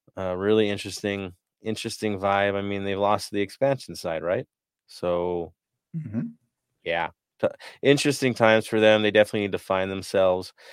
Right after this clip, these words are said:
Speaker 1: Um, the one benefit they do have is they're facing us with rest.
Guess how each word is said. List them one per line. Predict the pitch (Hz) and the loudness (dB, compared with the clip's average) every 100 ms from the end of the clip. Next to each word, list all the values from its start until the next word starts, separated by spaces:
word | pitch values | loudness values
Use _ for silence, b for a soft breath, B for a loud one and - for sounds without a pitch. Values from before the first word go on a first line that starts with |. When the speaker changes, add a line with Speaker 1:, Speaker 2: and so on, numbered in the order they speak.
| B B | B B
Speaker 1:
Um, | - 98 95 69 76 _ 76 | 0 2 2 -2 -16 _ -6
the | 101 | -2
one | 107 135 139 | 4 4 8
benefit | 135 135 143 | 6 8 6
they | 120 | 4
do | 104 117 123 | 4 4 4
have | 117 117 117 | 6 6 6
is | 104 | 4
they're | 110 | 2
facing | 107 107 104 - 104 | 2 0 -2 -2 -4
us | 101 101 - | -4 -6 -8
with | - 95 - | -10 -10 -10
rest. | 87 90 78 - - | -8 -6 -6 -10 -18